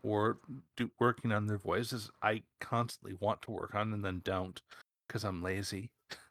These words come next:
Uh, does, does really well when I'm on the phone in my other job, though. It's kinda weird. But when I'm podcasting, it just comes, the bass comes back in my voice and I hate it. Like, I'll, I'll listen to pieces of this as I'm editing, and it just makes me cringe.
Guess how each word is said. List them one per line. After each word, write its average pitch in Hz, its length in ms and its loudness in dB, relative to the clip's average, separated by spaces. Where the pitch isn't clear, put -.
Uh, 110 340 8
does, - 320 -10
does 170 260 -2
really 165 120 2
well 127 200 0
when 110 120 0
I'm 101 160 -2
on 101 140 0
the 101 60 -4
phone 104 200 0
in 101 60 -2
my 92 160 0
other 87 140 -4
job, 87 340 -2
though. - 280 -6
It's - 180 -12
kinda 104 260 -8
weird. 87 260 -4
But 101 160 -4
when 104 120 -4
I'm 104 100 -6
podcasting, 107 600 0
it 98 60 -12
just - 160 -10
comes, 104 300 -4
the - 80 0
bass 151 280 4
comes 143 240 2
back 117 300 6
in 123 80 2
my 101 100 2
voice 101 320 2
and - 80 -4
I 87 60 -6
hate 92 340 -8
it. 127 160 0
Like, 110 100 2
I'll, 139 260 8
I'll 127 160 8
listen 117 380 2
to 113 60 2
pieces - 400 -2
of 120 100 6
this 131 180 4
as 117 100 0
I'm 107 180 2
editing, 104 400 2
and 98 120 -2
it 90 160 -6
just - 460 0
makes 98 460 -2
me 104 80 -4
cringe. 82 600 -6